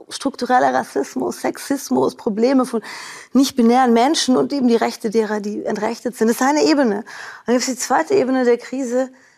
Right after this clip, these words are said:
ähm, das ist der Umgang von uns mit den anderen Spezies, mit den Tieren,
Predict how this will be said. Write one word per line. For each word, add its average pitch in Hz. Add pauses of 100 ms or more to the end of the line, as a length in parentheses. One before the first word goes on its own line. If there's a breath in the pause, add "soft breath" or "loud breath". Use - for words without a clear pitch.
ähm, 220 (840 soft breath)
das - (120)
ist -
der 226
Umgang 262
von 226
uns 254
mit 247
den 240
anderen 277
Spezies, -
mit 214
den 208
Tieren, 247